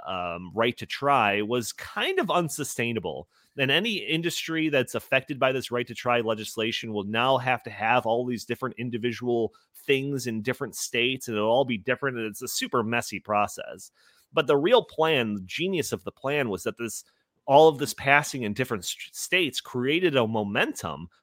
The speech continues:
for a fred-, federal level right to try legislation that was eventually passed by Donald Trump. So all of this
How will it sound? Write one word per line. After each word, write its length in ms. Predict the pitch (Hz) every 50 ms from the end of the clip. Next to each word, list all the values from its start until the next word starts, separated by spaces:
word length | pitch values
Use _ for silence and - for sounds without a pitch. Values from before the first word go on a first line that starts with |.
| _
for 220 | _ - 160 151 127
a 40 | 117
fred-, 520 | - - - - - 185 202 226 214 190 - - _ _ -
federal 480 | 226 240 254 240 233 233 226 214 - -
level 720 | 135 127 120 135 135 147 143 139 113 101 98 90 - _ _ _ _ _ _ -
right 240 | 107 123 139 139 131
to 80 | - 120
try 340 | - - 127 117 113 113
legislation 880 | 107 101 98 92 92 85 - - 95 95 95 90 - - 82 73 69 - _ _ _ _ -
that 160 | 120 123 127
was 140 | 139 120 131
eventually 560 | 120 110 107 131 160 175 - 170 160 160 151
passed 520 | 147 - - - 87 85 87 - - -
by 140 | - 101 104
Donald 380 | 110 - 98 98 104 110 113 -
Trump. 360 | - - 151 151 107 78 - _ _ _ _ _ _ _ _ _ _
So 180 | - 151 139 135
all 300 | - 156 165 190 220 220
of 120 | 196 165
this 340 | 185 185 175 - - -